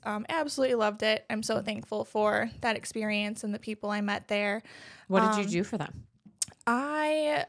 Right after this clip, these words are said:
Speaker 1: was a sales analyst, mostly, like, operations focused. So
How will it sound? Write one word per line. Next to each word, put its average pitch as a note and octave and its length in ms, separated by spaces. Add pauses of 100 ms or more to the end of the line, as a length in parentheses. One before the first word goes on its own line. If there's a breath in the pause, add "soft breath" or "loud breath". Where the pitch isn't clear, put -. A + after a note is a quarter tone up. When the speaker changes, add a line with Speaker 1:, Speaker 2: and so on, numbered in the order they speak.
(180)
Speaker 1:
was A#3+ 440
a A3+ 420
sales A3+ 460
analyst, G#3+ 640
mostly, A3+ 360
like, A3 220
operations A3+ 680
focused. B3+ 520
So A3 320